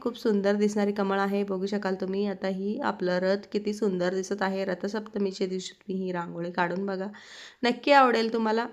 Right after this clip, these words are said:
आता पूर्णपणे कमळ तयार करून घेतलेलं आहे आणि कमळाच्या आतमध्ये गुलाबी रंग भरून तयार करून घेत आहे. पाच पाकळ्यांचं कमळ काढलेलं आहे आणि प्रत्येक पाकळ्यांच्या आतमध्ये आपल्याला गुलाबी रंग भरून तयार करून घ्यायचा आहे. तुम्ही तुमच्या आवडीचा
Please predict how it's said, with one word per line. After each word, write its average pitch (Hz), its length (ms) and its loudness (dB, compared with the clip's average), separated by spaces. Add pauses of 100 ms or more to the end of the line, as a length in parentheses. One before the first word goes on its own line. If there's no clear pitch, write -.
(120)
आता 220 180 -2
पूर्णपणे 285 520 0
कमळ 233 340 2
तयार 202 220 4
करून 214 260 0
घेतलेलं 220 340 0
आहे 226 280 0
आणि 202 240 0
कमळाच्या 196 520 -2
आतमध्ये 190 400 -4 (380)
गुलाबी 196 340 6
रंग 214 200 0
भरून 220 280 -2
तयार 226 320 0
करून 175 320 -4
घेत 180 180 -6
आहे. 175 240 -2 (480)
पाच 262 220 2
पाकळ्यांचं 277 480 2
कमळ 254 280 0
काढलेलं 240 420 0
आहे 247 260 0
आणि 214 300 0
प्रत्येक 208 640 -4 (240)
पाकळ्यांच्या 180 500 -2
आतमध्ये 175 300 -4
आपल्याला 175 340 -4 (380)
गुलाबी 180 380 -2
रंग 175 200 -6
भरून 180 320 -2
तयार 185 180 0
करून 196 280 -2
घ्यायचा 202 280 0
आहे. 208 220 -2 (120)
तुम्ही 185 260 -2
तुमच्या 196 300 -4
आवडीचा 165 380 -4